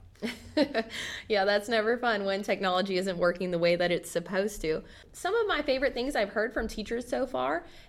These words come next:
is how they're getting support from their students. They're not just relying on us as their instructional technology coaches, although we do love to be invited into the classroom to support in any way that we can. They're using their resources that they have at hand for that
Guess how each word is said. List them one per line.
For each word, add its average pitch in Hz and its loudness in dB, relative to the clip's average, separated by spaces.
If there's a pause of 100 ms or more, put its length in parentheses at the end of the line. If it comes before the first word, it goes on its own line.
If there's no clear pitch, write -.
is 285 0
how 285 0
they're 285 4
getting 254 -2
support 240 0
from 226 0
their 196 2
students. 190 -4
They're 190 4 (240)
not 240 4
just 240 0
relying 208 2
on 202 0
us 175 0
as 190 0
their 180 0
instructional 175 -2
technology 165 -4
coaches, 180 -2 (100)
although 156 2
we 156 -2
do 220 0
love 147 0
to - -14
be 175 -4
invited 160 2
into 165 -6
the 180 -2
classroom 170 -2
to 175 -12
support - -2
in - -8
any 226 -2
way 160 0
that 143 -2
we 156 -4
can. 180 -6 (440)
They're 269 6
using 311 -4
their 285 4
resources 254 -2
that 226 0
they 240 2
have 240 6
at 208 2
hand 208 0
for 196 2
that 196 2